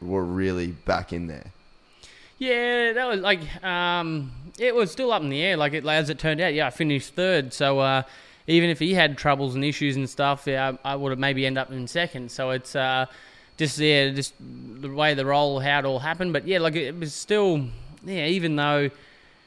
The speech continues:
Speaker 2: we were fifty minutes down on stage ten and still had four stages to go, I think we pulled it back to, like, twenty-two minutes or something like that. So it was, like,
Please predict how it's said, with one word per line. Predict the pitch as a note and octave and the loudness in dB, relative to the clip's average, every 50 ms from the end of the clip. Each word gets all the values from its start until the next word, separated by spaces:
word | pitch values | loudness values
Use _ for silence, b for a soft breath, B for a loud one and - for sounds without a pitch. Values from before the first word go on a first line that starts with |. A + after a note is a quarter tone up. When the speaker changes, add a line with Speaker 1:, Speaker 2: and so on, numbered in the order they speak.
| b b b | b b b
Speaker 2:
we | D3+ D#3 D#3 | 2 2 4
were | D3 C#3 B2+ | 4 4 4
fifty | - F3 D#3+ - - C#3+ | 2 2 0 0 -2 -2
minutes | C#3+ D3 C#3+ C3 B2 - - | 0 0 0 0 -2 -6 -6
down | - C#3+ C#3 D3 D3 C3+ | -2 0 0 2 2 0
on | C3+ C3 A#2+ | -2 -4 -4
stage | - - D#3 C#3 C3+ C3+ A#2+ A#2 | -4 0 2 2 2 2 0 -4
ten | - - D3 C#3+ C#3+ | -4 -2 0 0 0
and | C3+ B2+ A#2 | 0 -2 -4
still | - D3+ D3 | -6 -6 -4
had | C3+ C3 B2+ | -4 -4 -4
four | - - C#3+ C3+ B2+ | -4 -6 -4 -4 -4
stages | - - C#3 C3+ C3 A#2+ A#2+ A#2 | -2 -2 -2 0 -2 -4 -6 -8
to | A#2 B2+ | -8 -6
go, | A#2+ B2+ C3+ D3+ D#3 C#3+ | -2 0 2 2 4 2
I | C3 B2 | 2 0
think | - D3 C#3+ C3+ - | 0 -4 -6 -6 -4
we | C3+ C3 B2+ | -4 -4 -4
pulled | - - - C#3+ C3+ C3 B2+ C3 | -4 -4 -4 -2 -2 -2 -4 -6
it | A#2+ - - C3+ | -8 -10 -8 -2
back | C#3 C#3 C#3+ - - - | 0 0 0 0 -4 -8
to, | - | -8
like, | B2+ B2 B2 B2 B2 - - | -6 -4 -2 -4 -4 -6 -8
twenty-two | - C#3 C3+ C3 B2+ B2+ B2 - - C#3+ C3+ C3 | -8 -6 -6 -4 -4 -6 -8 -6 -4 -2 -2 -2
minutes | B2+ C3 D3 E3+ E3+ E3 - | 0 0 0 -2 -2 -4 -6
or | C#3+ C3 | -12 -10
something | - - C#3 A#2+ C3 B2+ | -8 -10 -10 -10 -10 -8
like | B2+ B2 B2 | -6 -6 -4
that. | C3 C3+ B2+ - - | -4 -4 -6 -6 -6
So | - - C3+ C3 B2+ | -4 -2 -2 -2 -2
it | - | -4
was, | C#3 C3 C3 A#2+ - - | -4 -6 -6 -6 -6 -4
like, | C3 B2+ B2+ | -2 -2 -4